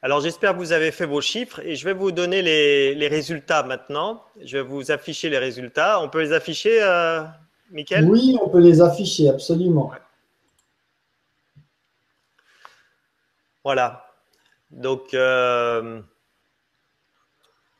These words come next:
Speaker 1: on a soixante-dix-huit mille personnes en France qui meurent du,
Speaker 2: Donc,
Speaker 1: de la
Speaker 2: chez nous, ça,
Speaker 1: cigarette
Speaker 2: ça, ça ne
Speaker 1: chaque
Speaker 2: s'affiche,
Speaker 1: année.
Speaker 2: ça ne s'affiche pas encore, euh.
Speaker 1: Ah,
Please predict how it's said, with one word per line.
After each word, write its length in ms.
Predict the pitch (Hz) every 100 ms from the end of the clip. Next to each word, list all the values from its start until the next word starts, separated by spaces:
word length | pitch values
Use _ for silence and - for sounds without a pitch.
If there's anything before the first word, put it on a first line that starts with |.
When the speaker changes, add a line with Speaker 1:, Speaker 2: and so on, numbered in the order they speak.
| _
Speaker 1:
on 140 | 147 135
a 100 | 135
soixante-dix-huit 680 | 180 165 190 165 170 156
mille 200 | 170 170
personnes 420 | 165 151 156 156 143
en 80 |
France 360 | - - 147 143
qui 160 | - 131
meurent 280 | 135 135
du, 440 | 123 120 117 117 123
Speaker 2:
Donc, 120 | 147
Speaker 1:
de 60 | 151
la 80 | -
Speaker 2:
chez 100 | 220
nous, 140 | 226
ça, 80 | 247
Speaker 1:
cigarette 220 | 254 185
Speaker 2:
ça, 300 | 151 208 160
ça 160 | - 190
ne 60 |
Speaker 1:
chaque 80 | 160
Speaker 2:
s'affiche, 320 | 208 139 117 -
Speaker 1:
année. 100 | - _
Speaker 2:
ça 180 | - 202
ne 40 | 185
s'affiche 440 | 220 208 226 -
pas 100 | 247
encore, 720 | 247 226 233 208 202 190 165 151
euh. 640 | 147 143 143 139 139 143 143 _ _ _ _ _ _ -
Speaker 1:
Ah, 180 | 165